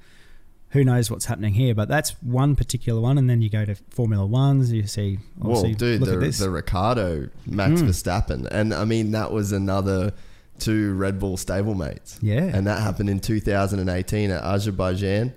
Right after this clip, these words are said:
Speaker 1: Yep.
Speaker 2: in the, uh, third round. And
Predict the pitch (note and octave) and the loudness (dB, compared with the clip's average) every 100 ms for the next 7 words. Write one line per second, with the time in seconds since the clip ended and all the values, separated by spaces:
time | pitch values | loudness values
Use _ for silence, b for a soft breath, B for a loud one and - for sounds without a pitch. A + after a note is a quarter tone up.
0 | b b - - G2+ G2+ G2 F#2+ F2+ F2+ | b b -4 0 2 2 0 0 0 0
1 | F2 - A2 G#2 F#2+ G2 G#2+ F2+ G2+ - | -2 0 2 2 2 0 2 0 -2 -4
2 | F#2 F#2+ F#2 F2+ | -2 0 0 -2